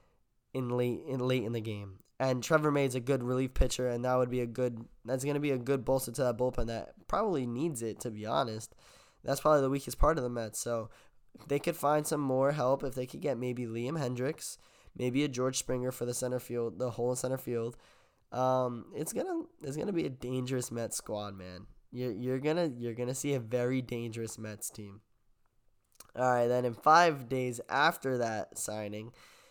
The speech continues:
on December seventh, the Cincinnati Reds traded Racial, or Raiciel Iglesias and cash to the Los Angeles Angels for no Ramirez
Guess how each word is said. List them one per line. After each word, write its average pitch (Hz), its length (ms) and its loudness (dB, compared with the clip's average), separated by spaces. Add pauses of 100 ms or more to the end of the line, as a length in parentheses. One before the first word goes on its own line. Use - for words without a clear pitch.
(240)
on 117 220 0
December 147 380 2
seventh, 110 560 -4 (280)
the 117 80 -8
Cincinnati 147 600 0
Reds 117 640 0
traded 135 760 2 (520)
Racial, 139 880 2 (220)
or 127 180 2
Raiciel 127 960 0
Iglesias 123 1040 -4 (380)
and 120 300 -4
cash 135 380 2
to - 160 -4
the 120 100 -2
Los 123 360 0
Angeles 127 460 -6
Angels 117 380 -6
for 120 220 -4
no 117 320 2
Ramirez 120 840 -2